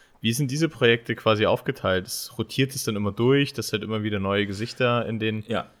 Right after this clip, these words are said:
Speaker 1: Podcasts auftauchen und
Speaker 2: Ja, also bei Commander bin ich jetzt seit langem rausrotiert. Also wir rotieren jede Season und diese Season war ich halt einfach dran. Alle anderen waren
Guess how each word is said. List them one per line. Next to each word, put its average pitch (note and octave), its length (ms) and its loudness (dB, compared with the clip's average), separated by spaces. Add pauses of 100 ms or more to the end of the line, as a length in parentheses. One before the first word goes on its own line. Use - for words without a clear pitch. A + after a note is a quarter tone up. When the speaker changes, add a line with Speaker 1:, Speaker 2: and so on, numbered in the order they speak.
(220)
Speaker 1:
Podcasts A#2 440 0
auftauchen G#2 680 -2
und F2+ 360 -8 (1080)
Speaker 2:
Ja, G2 360 0
also G#2 580 0
bei G#2 200 0
Commander A2 640 0
bin G#2 180 -4
ich G2+ 120 -6
jetzt - 440 -6
seit F#2+ 240 2
langem G2+ 420 0
rausrotiert. A2 880 -2
Also F2+ 400 0 (600)
wir G2 100 -2
rotieren F#2+ 380 0
jede F#2+ 260 0
Season A#2 680 -4 (100)
und F#2+ 260 -4 (300)
diese G2+ 280 2
Season F2+ 400 -2
war F2 140 2
ich - 100 -6
halt F2 140 -6
einfach E2+ 240 -4
dran. E2+ 240 -8
Alle G2 220 0
anderen F#2 420 2
waren F2+ 400 -2